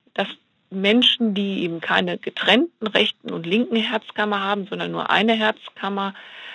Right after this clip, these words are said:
da ist unsere medizinische, chirurgische und katheterinterventionelle Therapie begrenzt. Wir nennen das daher nur auch Palliation. Und natürlich,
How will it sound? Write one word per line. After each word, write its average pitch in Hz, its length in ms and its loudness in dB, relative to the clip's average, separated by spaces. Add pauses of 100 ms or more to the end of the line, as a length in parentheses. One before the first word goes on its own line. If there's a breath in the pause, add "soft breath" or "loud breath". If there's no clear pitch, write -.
(120 loud breath)
da 202 460 6
ist 202 200 -4 (120)
unsere 185 500 -2 (840 soft breath)
medizinische, 208 1160 2 (300)
chirurgische 208 1200 4 (120)
und 185 180 -10
katheterinterventionelle 190 1200 0
Therapie 180 500 -4
begrenzt. 175 760 4
Wir 202 120 -2
nennen 202 260 -2
das 185 200 0
daher 190 360 2
nur 175 360 -2
auch - 160 -8 (120)
Palliation. 240 920 2 (920 loud breath)
Und 233 300 6
natürlich, 269 840 0